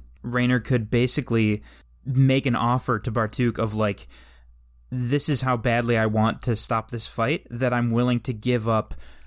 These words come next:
a cool magic item to you that you could sell." And, like, "Oh, what magic items do we have?"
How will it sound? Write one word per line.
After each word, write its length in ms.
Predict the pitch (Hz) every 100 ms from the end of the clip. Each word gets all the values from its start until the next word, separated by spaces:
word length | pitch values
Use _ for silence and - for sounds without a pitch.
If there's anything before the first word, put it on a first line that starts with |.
| -
a 60 | 135
cool 300 | - 131 120
magic 360 | 117 110 120 -
item 280 | 127 120 113
to 80 | 107
you 460 | 104 101 95 98 -
that 180 | 131 123
you 120 | 120
could 180 | 110 98
sell." 460 | - 131 113 101 101
And, 120 | 120
like, 140 | 113 -
"Oh, 100 | 143
what 200 | 113 120
magic 280 | 123 117 120
items 220 | 117 113
do 120 | 120
we 100 | 113
have?" 360 | 110 139 110